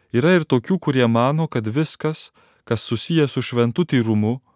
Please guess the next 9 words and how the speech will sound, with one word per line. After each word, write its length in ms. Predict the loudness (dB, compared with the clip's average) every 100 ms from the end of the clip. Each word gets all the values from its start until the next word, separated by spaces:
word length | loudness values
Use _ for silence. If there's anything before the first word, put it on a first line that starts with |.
| _ _ _ _ _ _ _ -6
yra 200 | 0 0 2
pagrįsta 520 | 0 0 -2 -2 0
religiniais 480 | 0 0 0 0 -2
prietarais 640 | -2 -2 0 0 -2 -2
ir 100 | -2
kad 160 | -2 -2
bažnyčia 560 | -2 0 0 0 0
laikosi 480 | 0 0 -2 -6 -6
pasenusio 800 | -4 -4 -2 -2 -2 -4 -4